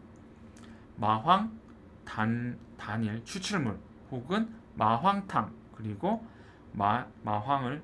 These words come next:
함유하고 있는 한약 제제 간의 약동학적 특성은 서로 다르다라는 것들을 여러분들이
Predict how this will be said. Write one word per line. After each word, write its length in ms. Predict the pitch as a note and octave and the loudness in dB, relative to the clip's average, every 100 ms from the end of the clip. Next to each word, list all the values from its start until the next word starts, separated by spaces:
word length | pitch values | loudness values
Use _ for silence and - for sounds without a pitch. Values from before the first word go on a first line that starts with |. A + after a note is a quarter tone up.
| - | -12
함유하고 680 | - F3+ F3 E3 E3+ D3+ C#3 | -2 0 0 0 0 0 0
있는 360 | A2+ C#3+ G#3 - - | 0 0 -2 -6 -18
한약 340 | - G3 F#3+ E3+ | -2 2 2 2
제제 380 | B2 A2+ G#2+ G2 - - | 0 0 0 -2 -12 -20
간의 460 | - - B2 D#3 A#2 - - - | -8 -4 -2 -2 -4 -10 -20 -6
약동학적 720 | A2 G#2 C#3 C3+ A#2+ B2 A2 | -6 -4 -4 -2 -4 -8 -8
특성은 540 | - C#3 E3 A#2+ D3+ D#3 | -10 -4 0 0 0 -6
서로 320 | - F3 E3 | 0 0 0
다르다라는 840 | - A#2 C#3+ A2 - - A2 G#2+ | 0 0 2 2 0 -10 -6 -2
것들을 280 | A2 G#2+ A#2 | -4 -4 -2
여러분들이 640 | A2+ A2 A2+ A2+ B2 G3 | 0 0 0 0 0 -2